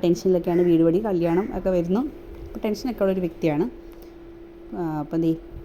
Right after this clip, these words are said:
അച്ചാച്ചൻ അവിടെ നിന്ന് ഫോണൊക്കെ കാണുന്നു, ഞാൻ വീഡിയോ എടുക്കുന്നൊന്നും കാണുന്നില്ല. അത്രേ ഉള്ളൂ അച്ചാച്ചനെ കുറിച്ച്. പിന്നെ എൻ്റെ അമ്മ,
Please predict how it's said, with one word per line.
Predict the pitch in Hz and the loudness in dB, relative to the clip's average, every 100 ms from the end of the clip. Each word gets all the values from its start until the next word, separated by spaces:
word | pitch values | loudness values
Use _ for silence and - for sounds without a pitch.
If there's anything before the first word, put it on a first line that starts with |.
| - - | -12 -10
അച്ചാച്ചൻ | 151 151 170 | -8 -4 -2
അവിടെ | 180 170 | 0 0
നിന്ന് | 180 | -2
ഫോണൊക്കെ | 165 151 160 170 165 | -2 0 -2 -6 -6
കാണുന്നു, | 143 143 147 | -4 -2 0
ഞാൻ | 143 151 151 | 0 0 0
വീഡിയോ | 151 156 | 2 2
എടുക്കുന്നൊന്നും | 143 147 139 143 170 180 | 2 0 2 6 6 6
കാണുന്നില്ല. | 131 151 180 156 160 - - - - - - 196 | 4 2 2 0 -2 -6 -16 -18 -18 -20 -10 -8
അത്രേ | - - | -2 2
ഉള്ളൂ | 147 | 2
അച്ചാച്ചനെ | 127 147 156 147 | 2 0 -2 -2
കുറിച്ച്. | 143 220 330 - | -4 -6 -8 -6
പിന്നെ | 220 214 247 254 185 | -2 2 2 0 -2
എൻ്റെ | 175 165 | 0 0
അമ്മ, | 156 | 0